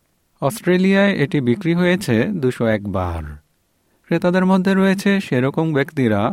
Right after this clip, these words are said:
যাদের উপরে ডোমেস্টিক ভায়োলেন্স অর্ডার রয়েছে এবং এমন একজন ব্যক্তিও রয়েছে চাইল্ড সেক্স অফেন্ডার রেজিস্টারে যার নাম আছে। পুলিশ মনে করে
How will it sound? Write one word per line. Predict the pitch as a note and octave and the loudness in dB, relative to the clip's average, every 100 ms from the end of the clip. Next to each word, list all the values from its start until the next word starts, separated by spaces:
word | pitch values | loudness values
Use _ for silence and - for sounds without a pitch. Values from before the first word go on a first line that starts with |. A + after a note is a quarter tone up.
| G3 _ D3 | -6 _ -4
যাদের | C#3+ D3+ E3 | -2 0 0
উপরে | D#3+ E3+ | 0 0
ডোমেস্টিক | C#3 A#2+ C3+ - F3 | 2 2 0 -2 -2
ভায়োলেন্স | E3 D#3+ D#3 D3+ - | 2 2 0 -2 -2
অর্ডার | B2 A#2+ A2+ | 0 2 2
রয়েছে | G#2+ G#2 G#2 - G#2+ F3+ G3+ A3+ | 2 2 -2 0 0 0 -6 -6
এবং | C#3 D3+ D3 | -2 -2 -2
এমন | D3 E3+ | -2 0
একজন | F3 E3 F3+ | 0 0 0
ব্যক্তিও | E3 E3 - F3+ | 0 -2 0 2
রয়েছে | F3 E3+ D#3+ - A#2 D#3 - _ _ _ - | 4 2 0 0 0 0 -4 _ _ _ -6
চাইল্ড | D3 D#3 F3+ | -2 -2 -2
সেক্স | E3+ E3 - | -2 -2 -6
অফেন্ডার | C#3+ D#3 D3+ D3 C3+ | -2 -2 0 0 0
রেজিস্টারে | A#2+ C#3+ - D#3+ B2+ B2+ F3 C3 | 0 0 -2 -2 0 0 -4 -2
যার | A#2 A2+ | -2 0
নাম | G#2+ G#2 | 0 0
আছে। | F#2+ E2 - F#2 E2 D2+ - _ _ _ _ _ _ _ _ _ _ - | -2 -4 -8 -8 -8 -12 -18 _ _ _ _ _ _ _ _ _ _ -2
পুলিশ | E3+ F#3+ F#3+ | 0 0 2
মনে | F#3+ G3+ | 2 2
করে | G3+ D3+ | 2 2